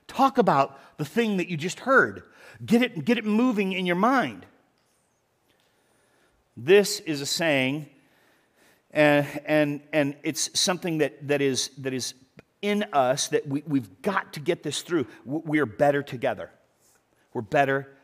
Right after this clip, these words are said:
together. Now, this empowerment happens when we're living life together. But I cheated you out of verse twenty-four. So check out Hebrews chapter ten. Look at verse twenty-four.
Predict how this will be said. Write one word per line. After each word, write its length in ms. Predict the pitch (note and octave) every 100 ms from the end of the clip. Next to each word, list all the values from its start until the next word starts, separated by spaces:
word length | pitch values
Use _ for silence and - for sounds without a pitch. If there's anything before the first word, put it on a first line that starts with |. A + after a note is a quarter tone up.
| _
together. 460 | - B2+ C3 F#2+ D#2 _ _ _ _ _
Now, 240 | D3+ C3 G2 - - _ _ _ _ _ -
this 320 | A2+ D#3 F#3+
empowerment 680 | E3 D3 - F3+ E3+ B2+ A2+ -
happens 800 | - - E3 E3 A#2 F#2+ A2+ - - _ _ _ _ _ _ _
when 220 | A#2 C3
we're 240 | C3 A#2+ B2
living 420 | B2 D3+ C3 G#2+ G#2+
life 260 | A#2+ G#2
together. 360 | - A2 G#2 F#2+ - -
But 120 | C#3
I 80 | C3
cheated 480 | - - E3+ C3+ A#2+
you 80 | B2
out 100 | A2+
of 80 |
verse 240 | F#2+ A2 -
twenty-four. 480 | - A2 G2+ A#2 G2+
So 140 | A#2
check 240 | - C#3+
out 160 | C#3+ - _
Hebrews 340 | - D3 B2+
chapter 300 | - C3+ -
ten. 240 | G#2 C3 A2+ - -
Look 180 | D3 F3+
at 60 |
verse 220 | C#3+ C3+
twenty-four. 720 | - C#3 B2+ - B2+ G2+ C#2+